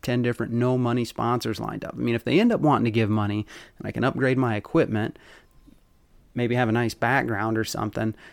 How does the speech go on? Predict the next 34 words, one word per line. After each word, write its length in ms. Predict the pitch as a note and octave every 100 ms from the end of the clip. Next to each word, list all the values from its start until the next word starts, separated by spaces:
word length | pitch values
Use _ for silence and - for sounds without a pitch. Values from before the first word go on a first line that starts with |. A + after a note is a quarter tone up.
| _
that 160 | - C#3+
would 120 | A#2
be 100 | A2
great. 360 | G#2+ A#2+ G#2 -
But 320 | G#2+ G#2+ - G#2
to 60 |
start, 440 | - E3+ F3+ F3 -
I'm 160 | C3
just 140 | B2+ -
saying, 220 | A2+ A2+
hey, 180 | A#2 G#2+
no 200 | B2+ C3+
money. 420 | B2 A#2 A#2 A2+ - - -
I 120 | A2
know 160 | A#2 B2+
you 180 | A#2+
guys 300 | B2+ B2 A#2+
are 60 | A2+
good 200 | B2 A#2
people. 260 | A#2+ A#2 A2+
You 60 |
do 140 | G#2 A2
good 160 | G#2+
work. 280 | G#2 G#2 G#2
So 280 | - - A2 - - -
I'm 80 | -
gonna 140 | B2
mention 320 | A#2 A#2+ - A2+
you 40 |
on 60 | A2+
my 120 | A2
podcast 640 | A2+ A2 G#2+ G#2+ G#2+ -
with 140 | -
your, 320 | - B2 G#2